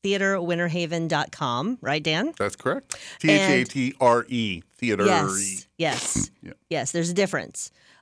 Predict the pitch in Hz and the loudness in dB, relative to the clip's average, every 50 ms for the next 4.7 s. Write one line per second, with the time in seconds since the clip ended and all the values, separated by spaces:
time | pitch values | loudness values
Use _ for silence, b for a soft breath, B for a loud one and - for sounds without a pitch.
0 | b - 185 175 156 151 143 135 131 123 110 - - - - - 190 185 175 135 | b 2 4 4 4 2 2 -2 -4 -6 -10 -16 -12 -6 -2 0 2 2 2 0
1 | 135 - - - 226 226 220 220 214 208 202 185 185 180 165 - 180 180 175 160 | -2 -4 -2 0 0 2 2 2 0 0 0 -2 -2 -2 0 0 2 2 0 0
2 | - - 180 175 156 147 151 160 160 151 147 143 147 160 147 135 139 135 139 139 | -2 -4 -4 -4 -2 -2 -2 -2 -2 -2 -2 -2 -2 -2 -4 -2 -4 -4 -6 -6
3 | 117 147 156 147 131 - - - - 143 127 120 127 147 202 202 B B B B | -6 -4 -4 -4 -4 -4 -8 -10 -10 -8 -6 -4 -4 -4 -6 -6 B B B B
4 | B B B 226 220 220 214 214 214 214 214 214 - | B B B 4 6 6 6 6 4 2 0 -4 -6